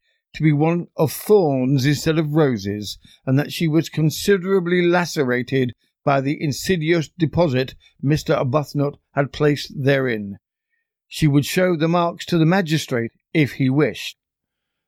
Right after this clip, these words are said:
The worthy magistrate declined. Mister Arbuthnot, on being sworn, was obliged to admit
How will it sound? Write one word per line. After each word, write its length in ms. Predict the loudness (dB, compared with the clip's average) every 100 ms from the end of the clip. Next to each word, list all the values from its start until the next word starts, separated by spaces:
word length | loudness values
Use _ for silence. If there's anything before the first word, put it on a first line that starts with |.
| _ _ _
The 100 | -2
worthy 360 | 2 4 4 4
magistrate 760 | 4 2 0 -2 0 0 0 -8 _ _ 0
declined. 680 | 0 2 0 -2 -6 -10 -16 _ _ _ _ _ _ _ _ _ _ _ _ _
Mister 420 | -2 -2 0 0
Arbuthnot, 680 | 0 0 0 0 -2 -4 -2
on 140 | -2 0
being 180 | 0
sworn, 640 | -2 -2 2 4 4 4 2 -4 _
was 180 | -2 0
obliged 540 | 2 2 2 2 -2
to 120 | -4 -2
admit 520 | 0 2 2 0